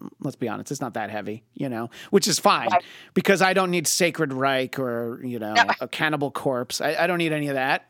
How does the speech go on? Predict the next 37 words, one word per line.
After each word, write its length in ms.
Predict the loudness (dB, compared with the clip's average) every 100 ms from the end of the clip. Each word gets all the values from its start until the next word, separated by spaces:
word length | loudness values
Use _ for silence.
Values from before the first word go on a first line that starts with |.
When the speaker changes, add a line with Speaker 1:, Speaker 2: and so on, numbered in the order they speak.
| -8
Speaker 2:
Thank 100 | -8 _ 6
God, 400 | 10 10 8 6
it's 200 | 0 -2
Speaker 1:
<laughs> 60 | 4
Speaker 2:
fine. 300 | 4 4 2
Speaker 1:
Yeah, 300 | 2 0 2
Speaker 2:
Yeah. 220 | 4 4
Speaker 1:
I'm, 40 | 2 0
I'm 140 | -2 6
good. 200 | 4 6
I'm 200 | 0 0
good 160 | 0 2
without 400 | 4 4 2 4
that, 280 | 4 4 2
but, 220 | -4 2
you 60 | 4
know, 160 | 6 6
I 100 | 6
also 320 | 6 4 4
understand 380 | 2 0 0 0
that 40 |
there's 200 | -2 -4
a 20 |
market 320 | 0 0 -2 -6
for 120 | -8
that. 260 | -6 -8 -10 -20 -18 -18 -6
So 280 | 0 4
Speaker 2:
Sure. 100 | 6
Speaker 1:
yeah, 120 | 6 4
maybe 220 | 2 2
put 140 | 2 4
that 120 | 4
on 140 | 4
at 100 | 0
Speaker 2:
Absolutely. 60 | -2
Speaker 1:
midnight. 600 | -2 -2 -6 -8 -12 -18 -2
But, 300 | 4 4 2